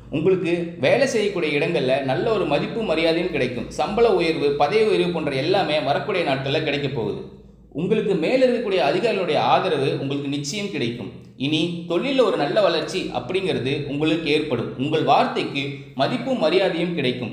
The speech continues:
அந்தஸ்துல நீங்கள் எதிர்பார்த்த உயர்வுக்கும் பதவி பொறுப்புக்கும் எல்லாம் தானா உங்களை வந்து சேரும். விருச்சிக ராசியை பொறுத்த வரைக்கும் பார்த்தீங்கன்னா, திருமணம் ஆகாத ராசினா அது வந்து விருச்சிக ராசி தான். நீங்க விருச்சிக ராசியை போய் நீங்க பார்த்தீங்க அப்படின்னா, குறைந்தபட்சம் முப்பத்தஞ்சு வயசுக்கு மேல நிறைய ஆண்கள் திருமணம் ஆகாம இருப்பாங்க,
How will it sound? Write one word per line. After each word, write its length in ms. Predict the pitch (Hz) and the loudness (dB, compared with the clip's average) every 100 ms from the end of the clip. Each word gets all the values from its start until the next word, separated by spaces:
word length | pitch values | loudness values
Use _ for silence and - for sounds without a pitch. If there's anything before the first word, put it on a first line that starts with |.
| - - - | -12 -18 -8
அந்தஸ்துல 680 | 135 214 254 - 151 147 - | -4 -2 -4 -2 2 2 0
நீங்கள் 240 | 147 151 | -2 0
எதிர்பார்த்த 540 | 143 254 - 214 - | 2 0 2 2 2
உயர்வுக்கும் 560 | 151 165 180 151 147 - | -2 -2 -2 -4 -6 -2
பதவி 320 | 151 180 247 | 0 2 0
பொறுப்புக்கும் 680 | - 170 160 147 147 147 - | -2 -4 -4 -6 -6 -6 -6
எல்லாம் 340 | 135 165 180 | -2 0 0
தானா 360 | 156 165 196 185 | 0 0 2 0
உங்களை 220 | 151 151 | 0 0
வந்து 200 | 147 165 | 0 -2
சேரும். 480 | - 120 113 - - - - - | 0 0 0 -4 -10 -18 -20 -6
விருச்சிக 300 | 165 175 285 | -4 -2 0
ராசியை 300 | 247 214 180 | 2 2 0
பொறுத்த 260 | 170 165 185 | -2 -2 -2
வரைக்கும் 240 | 190 190 | 0 0
பார்த்தீங்கன்னா, 680 | 147 147 127 117 127 - - | 0 0 0 -2 -2 -6 -4
திருமணம் 400 | 185 240 240 226 | -2 0 2 2
ஆகாத 360 | 180 185 180 | 2 2 2
ராசினா 520 | 160 147 143 127 156 - | 2 2 0 0 0 -2
அது 180 | 147 | -2
வந்து 160 | 156 170 | 0 -2
விருச்சிக 300 | 156 - 170 | -2 -2 0
ராசி 260 | 131 - 113 | 0 0 -4
தான். 140 | 107 - - - | -6 -8 -14 -6
நீங்க 320 | 151 160 165 | -2 0 0
விருச்சிக 260 | 165 269 262 | 0 -2 0
ராசியை 360 | 233 190 170 170 | 2 2 0 0
போய் 220 | 208 180 | -2 0
நீங்க 200 | 143 147 | 0 2
பார்த்தீங்க 400 | 170 185 190 170 | 0 0 -2 -2
அப்படின்னா, 480 | 131 123 120 - - | -2 -2 -2 -4 -4
குறைந்தபட்சம் 640 | 180 214 185 - 220 - | -4 -2 -4 -2 -2 -2
முப்பத்தஞ்சு 460 | 160 277 254 208 185 | -2 -2 0 0 0
வயசுக்கு 300 | 208 202 170 | 0 -2 -2
மேல 280 | 131 139 | 2 2
நிறைய 360 | 139 147 220 202 | 2 0 0 0
ஆண்கள் 260 | 160 180 175 | 0 -2 -2
திருமணம் 320 | 185 190 165 | -2 -2 -2
ஆகாம 280 | 143 151 135 | -2 -2 -2
இருப்பாங்க, 380 | 117 113 101 | -2 -2 -2